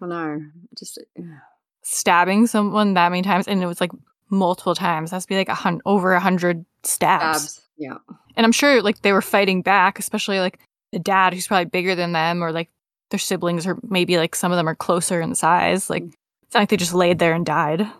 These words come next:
Speaker 1: Yeah, exactly.
Speaker 2: It's crazy they pulled this off, honestly.
Speaker 1: To, yeah, and to kill so many of the family. Like, it's not like they just ended up killing one. They killed most of the family. It's crazy.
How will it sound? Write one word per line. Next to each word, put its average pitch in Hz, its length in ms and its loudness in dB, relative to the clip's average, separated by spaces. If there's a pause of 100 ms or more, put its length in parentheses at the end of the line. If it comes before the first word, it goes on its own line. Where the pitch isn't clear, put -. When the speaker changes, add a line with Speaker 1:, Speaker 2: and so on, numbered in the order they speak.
(320)
Speaker 1:
Yeah, 165 400 -14
exactly. 165 640 -16 (160)
Speaker 2:
It's - 100 -16
crazy 311 320 2
they 170 120 2
pulled 175 220 -2
this 160 140 -6
off, 147 240 -2
honestly. 180 560 -6 (200)
Speaker 1:
To, 208 120 0
yeah, - 220 2
and 190 80 -4
to - 100 -6
kill 208 300 2 (220)
so 196 120 2
many 170 300 0
of 170 120 -8
the 175 100 -6
family. 156 360 -2
Like, 139 200 -6
it's 175 100 -12
not 156 180 -4
like 120 100 -6
they 170 40 -6
just 170 240 -8
ended 165 140 -8
up 135 120 -10
killing 160 300 -8
one. 165 240 -2
They 156 140 -2
killed 160 260 -10 (120)
most 160 280 -8
of 160 140 -12
the 160 80 -14
family. - 440 -12
It's - 140 -20
crazy. - 400 -16